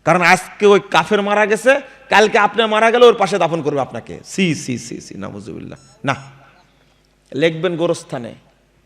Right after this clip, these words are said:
সাইনবোর্ড দিবেন, "বেনামাজির দাফন করা নিষিদ্ধ।" পারবেন আপনি? পারবেন? পারবেন না,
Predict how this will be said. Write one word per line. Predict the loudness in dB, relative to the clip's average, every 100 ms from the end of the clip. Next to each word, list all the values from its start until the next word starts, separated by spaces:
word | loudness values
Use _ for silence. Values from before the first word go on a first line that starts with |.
| _
সাইনবোর্ড | -2 0 0 0 -2
দিবেন, | -2 -6 -8 -14 _ _ _ _ _ -18
"বেনামাজির | -10 -4 -2 -2 -2 -4 -4 -6 -6
দাফন | -8 -8 -8 -12 -10
করা | -8 -8
নিষিদ্ধ।" | -8 -12 -14 -14 -14 -16 -18 _ _ _ _ _
পারবেন | -10 -8 -8
আপনি? | -10 -10 -10 -12 -20 _ _ _ _ _ _ _ _ _ _
পারবেন? | -8 -6 -4 -6 -10 -20 _ _ _ _ _ _
পারবেন | -4 -4 -4 -10
না, | -12